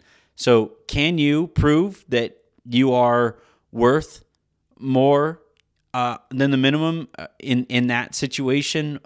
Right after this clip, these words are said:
more clearly than you can prove it in your current one? Probably. Um, and so, like, and, and Damian Jones is just,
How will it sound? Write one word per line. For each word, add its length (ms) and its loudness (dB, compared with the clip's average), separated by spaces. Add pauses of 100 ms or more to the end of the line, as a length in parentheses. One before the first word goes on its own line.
more 420 2
clearly 400 -2
than 140 -4
you 140 -4
can 160 -8
prove 260 -4
it 100 -2
in 60 -8
your 100 -2
current 320 -4
one? 240 -4 (580)
Probably. 720 0 (460)
Um, 360 -2 (160)
and 180 0
so, 360 2
like, 420 0
and, 260 -2
and 140 -4
Damian 300 0
Jones 260 -2
is 120 -8
just, 340 -4